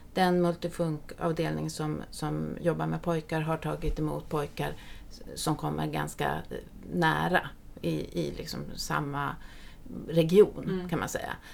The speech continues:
Speaker 1: Där man kan också tänka sig att då är ju det här med eftervård och, och, och hemmaplans,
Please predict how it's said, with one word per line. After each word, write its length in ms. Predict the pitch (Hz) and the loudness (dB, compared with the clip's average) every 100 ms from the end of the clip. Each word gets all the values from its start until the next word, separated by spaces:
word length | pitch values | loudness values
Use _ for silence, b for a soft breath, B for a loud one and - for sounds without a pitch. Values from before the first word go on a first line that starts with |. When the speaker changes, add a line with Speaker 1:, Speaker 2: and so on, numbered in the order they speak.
| B | B
Speaker 1:
Där 420 | 165 160 160 143 | 4 8 8 8
man 160 | 147 151 | 4 0
kan 220 | 160 156 | -2 -2
också 220 | 143 143 | -2 -6
tänka 340 | - 147 147 151 | -4 -4 -4 -2
sig 140 | 147 | -2
att 120 | 147 | -2
då 180 | 175 170 | 2 4
är 140 | 151 147 | 4 2
ju 220 | 147 147 | -2 -2
det 100 | 143 | -2
här 140 | 143 | -2
med 140 | - - | -2 -4
eftervård 520 | - - - 67 - | -6 -6 -2 -2 0
och, 180 | 60 - 76 | -2 0 -2
och, 160 | - - | -2 -4
och 140 | 143 | -4
hemmaplans, 920 | 147 143 120 - 135 - 170 - - | -2 -2 -2 -2 -2 -2 -4 -8 -10